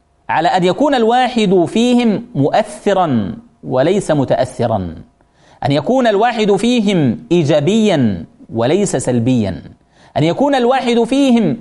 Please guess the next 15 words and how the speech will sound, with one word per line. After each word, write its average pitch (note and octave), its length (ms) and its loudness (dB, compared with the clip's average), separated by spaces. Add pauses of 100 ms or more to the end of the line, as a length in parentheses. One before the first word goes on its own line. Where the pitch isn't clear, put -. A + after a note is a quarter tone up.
مبادراً، F3+ 1000 0 (1200)
لا D#3 160 2
يكون F#3+ 360 0
الإنسان F3+ 680 0 (680)
متأخراً D#3 880 0
عن C3+ 200 0
دوره F3 560 2 (420)
الذي C#3 340 0
أنيط B2+ 300 0
به. F#2+ 160 -4 (800)
ولا G#3 220 0
شك B3 460 -2 (760)
أن F#3 240 2 (340)
هذا B3 680 0 (480)
المبدأ G3 600 0